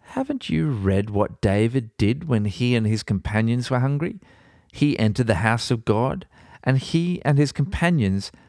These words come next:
ate the consecrated bread, which was not lawful for them to do, but only for the priests. Or haven't you read in the law that the priests on Sabbath duty in the temple desecrate the Sabbath and yet are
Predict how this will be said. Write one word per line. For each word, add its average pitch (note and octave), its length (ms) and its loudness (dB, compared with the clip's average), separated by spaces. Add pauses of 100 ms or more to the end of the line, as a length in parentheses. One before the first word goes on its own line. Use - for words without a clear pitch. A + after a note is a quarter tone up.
(400)
ate D#3 240 2
the F3+ 80 2
consecrated A2 920 0
bread, B2+ 480 -2 (460)
which - 180 0
was A#2+ 160 0
not - 220 -2
lawful F#2+ 520 2
for F#2+ 140 -4
them F2+ 220 0
to F#2+ 120 -8
do, G#2 360 -2 (340)
but D#3+ 140 4
only F3 180 4
for C3 140 -2
the A#2 80 0
priests. - 680 -4 (720)
Or E3 120 4
haven't F#3 320 2
you F#3 80 2
read D3+ 280 4
in D#3 120 0
the C#3+ 100 2
law B2 540 0 (240)
that C3+ 160 0
the D3+ 80 4
priests - 560 0
on B2 140 2
Sabbath C#3 460 0
duty C#3+ 380 0
in C#3 80 0
the B2 80 0
temple C#3+ 480 -2 (360)
desecrate C#3+ 720 0
the C3+ 100 -2
Sabbath C3+ 580 -2 (460)
and C#3 180 2
yet C3 220 2
are - 160 -2